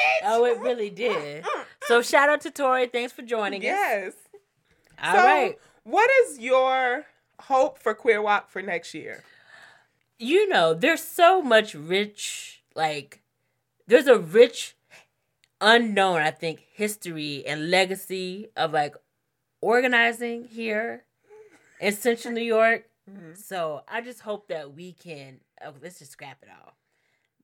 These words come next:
Speaker 1: You s-, tell me what your, so let me, what am I gonna do?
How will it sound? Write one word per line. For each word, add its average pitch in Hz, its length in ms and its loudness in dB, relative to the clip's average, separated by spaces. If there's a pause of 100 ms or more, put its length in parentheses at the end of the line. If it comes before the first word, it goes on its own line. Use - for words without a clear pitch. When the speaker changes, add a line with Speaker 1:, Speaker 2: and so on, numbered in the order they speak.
(380)
Speaker 1:
You 196 160 -16
s-, 202 140 -18 (100)
tell 180 160 -14
me 156 140 -20
what 139 180 -20
your, 135 240 -18 (420)
so - 200 -20
let 160 80 -18
me, 156 220 -20
what 151 100 -20
am 127 140 -20
I - 120 -20
gonna 113 160 -20
do? - 80 -20